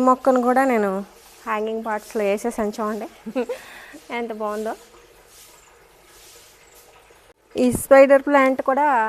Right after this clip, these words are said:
హ్యాంగింగ్ పాట్స్లో వేసుకుంటే చాలా అందంగా వస్తుంది, ఎందుకంటే దీనికి ఇలా వస్తాయి కాబట్టి. ఎంత అందంగా ఉంటుందో. ఎక్కువ వచ్చాయి, నేను అవి తీసి మళ్ళీ వేసాను. చూడండి,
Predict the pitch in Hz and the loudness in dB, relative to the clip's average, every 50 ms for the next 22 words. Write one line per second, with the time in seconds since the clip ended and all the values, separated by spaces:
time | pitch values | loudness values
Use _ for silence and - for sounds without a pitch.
0 | 226 233 247 240 240 247 254 262 269 254 - 254 254 254 - - 254 247 233 226 | -4 -6 -6 -4 -2 -2 0 -2 -2 0 0 0 0 0 -4 -6 -4 -4 -2 -4
1 | 233 - - 233 233 - 214 262 - - 220 208 214 226 240 240 233 233 226 240 | -4 -6 -6 -6 -4 -2 -2 -2 0 2 2 4 4 4 4 4 2 0 -2 -2
2 | 240 240 233 220 214 - - - 220 208 196 196 196 - 240 226 226 208 233 233 | -2 -2 -4 -4 -4 -6 -8 -8 -6 -6 -6 -6 -6 -6 -8 -8 -8 -6 -6 -6
3 | 226 196 214 208 208 208 - 208 240 - - - - - - - - - - - | -6 -6 -6 -8 -8 -6 -6 -6 -6 -8 -10 -18 -20 -20 -20 -20 -20 -20 -16 -10
4 | - 220 220 214 214 220 220 226 226 226 226 226 214 - - - 202 190 196 185 | -4 -2 0 0 0 0 0 0 0 0 -2 -2 -4 -4 -6 -6 -6 -4 -6 -8
5 | 180 185 170 - - - - 185 - - - _ _ _ _ _ - - - - | -8 -10 -12 -14 -16 -18 -18 -20 -20 -20 -20 _ _ _ _ _ -20 -20 -20 -20
6 | - - - - _ - - - - - - - - - - - - - - 214 | -20 -20 -20 -20 _ -20 -20 -20 -20 -20 -20 -20 -20 -20 -20 -20 -20 -16 -10 -8
7 | 208 214 214 214 202 202 202 214 220 233 240 240 233 226 208 220 208 208 202 - | -8 -4 -2 0 0 0 0 0 0 2 2 0 0 -2 -4 -6 -8 -8 -8 -10
8 | - - - - - - - - - - - - - - - - - - - - | -12 -16 -20 -20 -20 -20 -20 -20 -20 -20 -20 -20 -20 -20 -20 -20 -20 -20 -20 -20
9 | - - - - - - - - - - - 226 - - - 302 302 277 254 - | -20 -20 -20 -20 -20 -20 -20 -20 -14 -8 -8 -8 -8 -6 -4 0 0 0 0 0
10 | - 269 226 208 208 233 339 415 - - - 220 208 220 220 226 226 214 214 214 | -2 -2 0 0 0 -2 -4 -6 -8 -14 -14 -10 -8 -6 -4 -4 -4 -4 -6 -6
11 | 208 - 240 247 269 - 311 285 269 240 233 233 240 233 220 214 233 - - - | -6 -6 -6 -6 -6 -6 -6 -4 -4 -2 -2 -2 -2 -2 -2 -2 -4 -6 -8 -10
12 | 208 185 185 208 226 - - - - - - - _ - - _ - - - - | -10 -8 -10 -12 -16 -18 -20 -20 -20 -20 -20 -20 _ -20 -20 _ -20 -20 -20 -20
13 | - - - - - - 240 254 262 262 | -20 -20 -20 -20 -14 -8 -6 -4 -2 -2